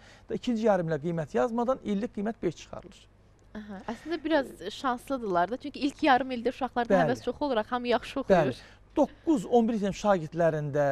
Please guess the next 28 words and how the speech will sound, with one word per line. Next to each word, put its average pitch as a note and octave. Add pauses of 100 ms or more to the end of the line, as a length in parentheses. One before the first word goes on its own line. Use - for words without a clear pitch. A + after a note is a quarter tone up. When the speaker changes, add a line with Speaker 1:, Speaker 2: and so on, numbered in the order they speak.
Speaker 1:
bu A3+
və G3+
ya D3+ (100)
digər E3+
sualların E3+
müzakirəsi F#3+
yoxdur. - (800)
Amma B3 (240)
beş, F3+ (500)
səkkiz B3
və F3 (180)
onuncu F3+
sinif D3
şagirdlərin C3 (260)
ibtidailərə G3+ (100)
aid D3+
olmayan C#3+
tərəfin C#3
deyib, C#3+
ibtidailərin D3
şa-, - (320)
birinci E3+
siniflərdə E3
ümumiyyətlə D#3+
qiymətləndirmə C#3+
aparılmır. E3+ (400)
İkinci, G3 (180)
üçüncü, E3+